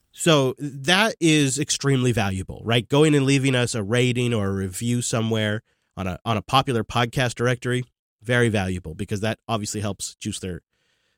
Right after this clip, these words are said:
their, uh, metrics. You know, leaving a comment on a YouTube video and giving us a thumbs up, that even helps on the channel there, right? There's, that's a, there's, there's big ways and small ways,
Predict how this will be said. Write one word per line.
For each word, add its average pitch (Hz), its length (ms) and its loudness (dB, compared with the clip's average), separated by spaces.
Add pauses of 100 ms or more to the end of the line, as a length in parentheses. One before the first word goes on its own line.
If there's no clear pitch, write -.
(120)
their, 90 300 -4
uh, 82 200 -8
metrics. 87 420 -10
You 104 60 0
know, 101 60 -2
leaving 156 280 4
a - 60 2
comment 127 500 -2
on 110 100 0
a 107 60 0
YouTube 110 320 -2
video 101 240 -2
and 95 80 -4
giving 113 200 -2
us 107 100 -6
a 104 60 -10
thumbs 107 340 -2
up, 120 160 0 (460)
that 117 140 2
even 110 200 2
helps 110 260 -4
on 113 80 -2
the 113 80 -2
channel 147 320 0
there, 143 260 2
right? 117 220 0
There's, 127 240 -2 (440)
that's 170 200 4
a, 202 60 2
there's, 175 300 0
there's 143 280 4 (240)
big 190 160 6
ways 190 240 4
and 156 100 2
small 120 360 2
ways, - 420 -10